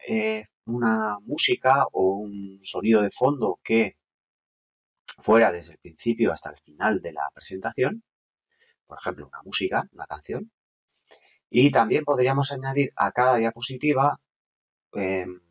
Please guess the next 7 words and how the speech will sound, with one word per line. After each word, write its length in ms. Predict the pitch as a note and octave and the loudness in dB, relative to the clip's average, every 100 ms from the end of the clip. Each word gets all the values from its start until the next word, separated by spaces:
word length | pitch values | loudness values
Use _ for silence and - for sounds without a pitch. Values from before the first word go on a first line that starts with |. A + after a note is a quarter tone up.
| _ - | _ -6
sonido 480 | - F#2 G#3+ A3 | -2 0 2 4
directamente, 920 | A3+ F#3+ - F#3+ G3 G3+ A2+ A#2 - _ | 4 2 0 -2 -2 0 2 2 0 _
mm, 320 | - E2+ E2 | -18 -16 -16
grabado 440 | E2 E2+ F#2+ G#2+ G#2+ | -6 -2 2 4 2
desde 260 | G2 G2 | -2 -2
nuestro 300 | F#2 F#2+ - | -2 -2 0
micrófono, 600 | G#2 - F#2 - D2+ C2+ | -2 -2 -4 -6 -16 -18